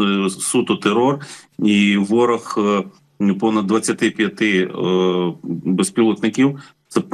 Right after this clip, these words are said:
така інформація, яка вже на сьогодні, я думаю, буде остаточно, використав проти Одеси. І ще раз кажу, якби не засоби протиповітряної оборони, м-, мобільні вогневі групи,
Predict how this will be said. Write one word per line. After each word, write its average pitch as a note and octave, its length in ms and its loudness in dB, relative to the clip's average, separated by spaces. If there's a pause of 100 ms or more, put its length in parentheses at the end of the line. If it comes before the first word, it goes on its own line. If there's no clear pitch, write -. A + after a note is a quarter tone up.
(140)
така G#2+ 200 0
інформація, G#2 560 0
яка F#2+ 140 -2
вже F#2 160 0
на F#2+ 100 4
сьогодні, G2 420 2
я F2+ 100 2
думаю, F2+ 280 0
буде F2+ 240 -2
остаточно, B2+ 640 0 (340)
використав G#2+ 640 2
проти G2+ 600 0
Одеси. F#2+ 760 0
І G2 160 -2
ще C3 180 0
раз A#2 140 0
кажу, F#2+ 220 -2
якби F#2+ 220 0
не G#2 120 0
засоби G2+ 380 -2
протиповітряної G2+ 760 2
оборони, F#2 320 2
м-, F2+ 320 2
мобільні G2+ 420 2
вогневі F#2 400 0
групи, B2 360 -2